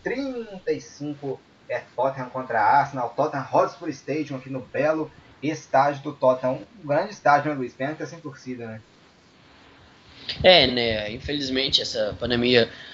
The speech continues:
Speaker 2: devido à covid dezenove, não deixa permissão de torcedores no estádio. É muito ruim, sim, mas por enquanto é a coisa mais importante, porque aí futuramente, sim,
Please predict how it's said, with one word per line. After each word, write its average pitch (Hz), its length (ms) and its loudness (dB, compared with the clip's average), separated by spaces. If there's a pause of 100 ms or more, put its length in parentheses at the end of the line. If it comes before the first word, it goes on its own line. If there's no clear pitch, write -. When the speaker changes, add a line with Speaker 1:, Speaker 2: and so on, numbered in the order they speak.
Speaker 2:
devido 120 800 4
à 120 120 4
covid 123 340 0
dezenove, 123 420 6 (420)
não 175 280 8
deixa 143 580 4
permissão 131 580 -2
de 123 140 -2
torcedores 127 520 2
no 131 80 0
estádio. 165 480 6 (420)
É 208 160 10
muito 190 560 -2 (240)
ruim, 170 560 4
sim, 202 560 -2
mas 165 560 2
por 170 140 2
enquanto 160 400 4
é 156 80 10
a 156 80 8
coisa 151 300 2
mais 151 160 4
importante, 147 520 0
porque 147 220 2
aí 139 100 8
futuramente, 135 600 2
sim, 139 320 2